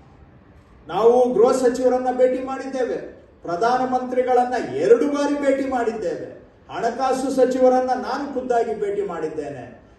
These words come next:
ಹಾಗೂ ಗೃಹ ಕಾರ್ಯದರ್ಶಿ, ಕೃಷಿ ಕಾರ್ಯದರ್ಶಿಗಳನ್ನ ಭೇಟಿ ಮಾಡಿದ್ದೇವೆ.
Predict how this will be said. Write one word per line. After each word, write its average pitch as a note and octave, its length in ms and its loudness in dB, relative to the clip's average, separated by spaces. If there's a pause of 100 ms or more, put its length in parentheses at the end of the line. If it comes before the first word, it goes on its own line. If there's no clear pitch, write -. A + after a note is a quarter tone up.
(140)
ಹಾಗೂ B3 380 0
ಗೃಹ C4 380 2
ಕಾರ್ಯದರ್ಶಿ, A#3 760 0
ಕೃಷಿ A3 340 -4
ಕಾರ್ಯದರ್ಶಿಗಳನ್ನ A3 1000 -2
ಭೇಟಿ F3+ 260 -4
ಮಾಡಿದ್ದೇವೆ. C#3+ 800 -8